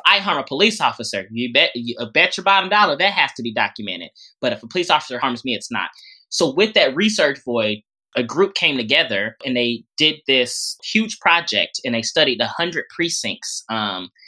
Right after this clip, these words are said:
across the country. And so from that, they have decided kind of eight policies. It's called Eight Can't Wait. So it's a list, and taken together of these eight policies,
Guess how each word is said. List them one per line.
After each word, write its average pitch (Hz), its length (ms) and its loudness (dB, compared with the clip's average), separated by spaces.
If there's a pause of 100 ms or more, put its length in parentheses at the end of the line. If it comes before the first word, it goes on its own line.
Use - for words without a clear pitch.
(160)
across - 360 2
the 120 80 -2
country. 107 600 -4 (360)
And 127 440 4
so 123 340 -2 (320)
from 190 300 4
that, 151 380 4
they 131 120 2
have 127 260 2
decided 131 460 0
kind 127 160 -2
of 110 80 -6 (180)
eight 156 280 -2 (300)
policies. 113 420 2
It's 131 100 -10
called 131 280 2
Eight 143 240 -2
Can't 123 220 -2
Wait. 110 260 -4 (420)
So 127 640 2 (280)
it's 156 200 2
a 135 80 4
list, 147 680 0
and 127 200 0
taken 196 440 0
together 131 800 0
of 151 200 2
these 143 200 0 (140)
eight 151 240 0
policies, 117 840 0